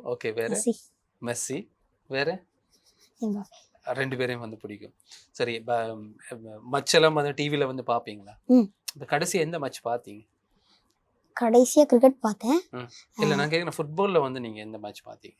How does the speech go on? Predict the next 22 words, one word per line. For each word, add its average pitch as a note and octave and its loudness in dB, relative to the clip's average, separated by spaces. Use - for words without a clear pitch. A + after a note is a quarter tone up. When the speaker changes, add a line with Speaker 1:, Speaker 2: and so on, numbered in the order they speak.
Speaker 2:
ஃபுட்பால்ல B3+ 2
எந்த A3+ 0
மேட்சும் G3+ -8
பார்க்கல. G3 -16
Speaker 1:
பார்க்கல. G2 -2
சரி, G2 -10
ஓகே. - -10
இப்ப B2+ 4
இதை C#3 0
தாண்டி G3+ 4
வந்து, D3 -4
ஆ, A2 -8
ஸ்கூலுக்கு A3+ -2
வந்து C3 0
போறதா B2 2
இருந்தா, A2+ -8
இப்ப C3 -2
ஹோம்வொர்க் A#2+ -4
செய்யணும், G2+ -14
Speaker 2:
ம். G#3 -4
Speaker 1:
ஸ்கூல்ல A#2 -2
நடக்கிற, G#2+ -4